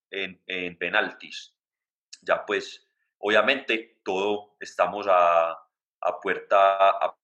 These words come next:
puerta cerrada. Listo. ¿Qué más pasa en junio? A ver. Ah, este está, este está bueno.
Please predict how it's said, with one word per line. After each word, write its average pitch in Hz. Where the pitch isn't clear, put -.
puerta 98
cerrada. 87
Listo. 110
¿Qué 101
más 120
pasa 123
en 123
junio? 110
A 78
ver. 85
Ah, 87
este -
está, 87
este 82
está 95
bueno. 95